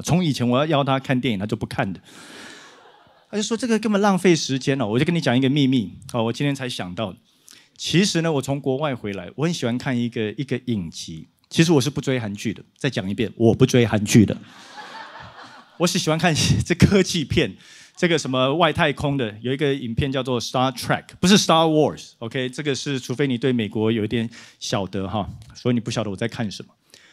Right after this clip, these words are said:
我最喜欢看《Star Trek》是什么时候呢？就是每一次主日的结束的时候，讲完道了。你知道传道人最快乐的日子是礼拜天的下午，请你礼拜天下午不要打电话给我，谢谢，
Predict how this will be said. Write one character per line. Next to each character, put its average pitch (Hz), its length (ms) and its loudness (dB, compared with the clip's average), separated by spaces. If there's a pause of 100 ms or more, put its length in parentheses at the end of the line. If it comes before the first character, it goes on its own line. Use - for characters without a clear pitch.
(280)
我 160 120 4
最 254 200 6
喜 - 120 0
欢 180 120 6
看 196 180 4
《Star 180 260 4
Trek》 180 240 0
是 - 80 -4
什 139 140 -2
么 113 100 -2
时 117 220 -4
候 127 220 0
呢？ 104 160 -4
就 135 180 2
是 123 260 -2 (200)
每 123 160 2
一 135 240 4
次 147 280 0
主 127 300 0
日 160 160 6
的 123 220 2 (160)
结 131 260 0
束 147 180 0
的 123 80 0
时 113 120 -2
候， 120 80 0
讲 107 180 -2
完 117 160 2
道 147 180 4
了。 113 140 -4 (800)
你 151 60 -4
知 175 40 6
道 202 60 6
传 180 260 4
道 226 100 8
人 170 180 6
最 196 160 4
快 180 240 4
乐 180 120 4
的 165 100 2
日 170 220 6
子 147 320 4
是 165 180 8
礼 143 120 2
拜 156 140 4
天 151 140 6
的 147 80 2
下 131 260 2
午， 92 160 -6 (340)
请 170 180 0
你 185 80 4
礼 170 100 0
拜 165 160 4
天 160 160 2
下 156 160 4
午 123 100 0
不 - 140 -2
要 135 180 8
打 107 200 4
电 127 160 6
话 123 160 8
给 104 200 8
我， 95 280 6
谢 - 180 6
谢， 117 380 6